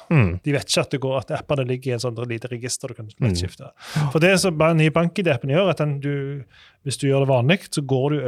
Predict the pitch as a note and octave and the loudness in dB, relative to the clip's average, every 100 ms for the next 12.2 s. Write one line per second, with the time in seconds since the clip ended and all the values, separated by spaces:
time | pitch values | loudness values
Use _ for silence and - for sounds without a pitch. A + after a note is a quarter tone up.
0 | A2+ A2 D3 D3 D3 F3 D#3 D3+ G3 G3+ | -4 -2 2 2 0 0 0 -2 -2 -2
1 | F#3 C3+ G#2+ F#2+ G2+ A2 C#3 C#3 C3 C#3 | 0 2 4 4 2 2 0 2 2 2
2 | B2+ B2+ E3+ G3+ D3 C3+ A#2 G2+ C#3 - | 2 2 0 -2 -4 0 2 2 -2 -6
3 | C3+ A#2+ B2+ A#2 D3 C3+ B2+ B2+ E3+ B3 | -8 -2 0 0 -2 -2 0 2 2 2
4 | - - - - - - D3 D3 C3+ - | -4 -12 -12 -12 -18 -8 -2 2 2 0
5 | B2+ - B2 C3 - A2 - - E3 - | -2 -2 -4 -4 -8 -14 -10 -2 -2 -2
6 | - - - - G#3 D3 F#3+ G#3+ F#3 G#3+ | -18 -20 -14 2 4 6 4 2 2 0
7 | A3+ F#3+ D#3+ D#3+ F#3 G3+ C#3 - C#3+ E3+ | 0 -2 0 0 0 -2 -4 -2 -2 -2
8 | F3 - - A#3 - D#3 - - - - | -4 -6 -4 -6 -4 -6 -6 -6 -8 -2
9 | D3 - E3 - F3 G3 F3 C#3+ C#3+ A#2 | -2 0 0 2 0 0 -4 -2 2 4
10 | G2 G2+ A2+ D3 - A2+ _ - F#3 C#3 | 6 4 2 -2 -8 -16 _ 0 4 4
11 | F3+ C3+ D3+ C3 A#2 G3+ B3 _ - C3 | 4 4 2 0 0 0 -2 _ 2 4
12 | G2+ A2 | 4 2